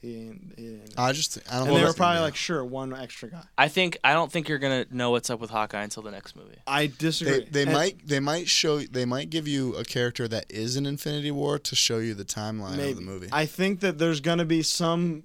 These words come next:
Speaker 1: bigger justification for the Ronin turn. Because that happens after he's stuck
Speaker 2: How
Speaker 1: in
Speaker 2: do you
Speaker 1: some
Speaker 2: know
Speaker 1: other
Speaker 2: that's
Speaker 1: realm.
Speaker 2: official?
Speaker 1: The, there's set photos of him in the armor.
Speaker 3: There's set photos of him from, uh,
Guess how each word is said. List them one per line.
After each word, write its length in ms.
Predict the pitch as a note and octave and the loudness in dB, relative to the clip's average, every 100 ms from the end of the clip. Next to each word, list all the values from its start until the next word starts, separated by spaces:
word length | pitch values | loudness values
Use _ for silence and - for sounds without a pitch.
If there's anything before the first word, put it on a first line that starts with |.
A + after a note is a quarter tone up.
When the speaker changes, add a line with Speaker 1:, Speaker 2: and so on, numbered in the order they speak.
| D3+ B2 | -16 -6
Speaker 1:
bigger 380 | D3 D#3+ D#3 D#3 | 0 2 2 0
justification 1000 | C3+ C#3+ - C#3 C#3 D3+ C#3 B2+ C#3 B2 | 0 -2 -4 -12 -12 -6 -6 -6 -8 -12
for 260 | - B2+ A#2+ | -12 -10 -8
the 140 | A#2+ | -8
Ronin 440 | A#2+ A#2+ A#2+ A2+ | -8 -8 -8 -8
turn. 480 | G#2+ A#2 G#2 E2 - - - _ - - _ _ - _ - - - - | -10 -12 -12 -14 -18 -20 -20 _ -20 -20 _ _ -20 _ -20 -20 -20 -14
Because 480 | C3+ C3+ D3+ C#3 B2 | -8 -4 0 0 0
that 360 | B2 C#3 D#3 D3 | 2 2 2 0
happens 580 | D#3+ E3 F3 F3 C#3+ C#3 | 0 2 2 -2 -2 -6
after 480 | C#3 C#3 C#3+ D3+ C3+ | -2 -2 -2 -4 -6
he's 380 | B2+ C3 A#2+ - - - _ - - | -6 -8 -8 -10 -14 -20 _ -20 -14
stuck 460 | - - - C#3+ | -8 -4 0 0
Speaker 2:
How 60 | C3+ | 2
Speaker 1:
in 60 | C3 | 0
Speaker 2:
do 60 | |
you 60 | D#3+ | 2
Speaker 1:
some 100 | D3+ | 0
Speaker 2:
know 80 | D3+ | 0
Speaker 1:
other 80 | C#3 | 0
Speaker 2:
that's 100 | C3 | 0
Speaker 1:
realm. 140 | D3 | 0
Speaker 2:
official? 340 | C#3+ C#3+ - - - _ - _ - | 0 0 -2 -8 -20 _ -20 _ -10
Speaker 1:
The, 160 | C#3+ B2+ | -10 -6
there's 200 | - C#3 | -4 -2
set 340 | - - E3 F#3+ | 0 2 0 0
photos 400 | E3 C#3+ C3 B2 | -2 0 0 -4
of 160 | B2+ A2+ | -8 -10
him 280 | C#3 C3+ | -8 -6
in 100 | C3 | -8
the 80 | B2 | -10
armor. 360 | A#2 C3 B2 - - - | -10 -10 -10 -14 -20 -4
Speaker 3:
There's 140 | B2 - | 0 4
set 180 | D3 | 4
photos 280 | C3+ C#3 B2+ | 4 2 2
of 100 | B2+ | -2
him 60 | B2 | -2
from, 280 | B2 A#2 - | -2 -4 -6
uh, 80 | - | -10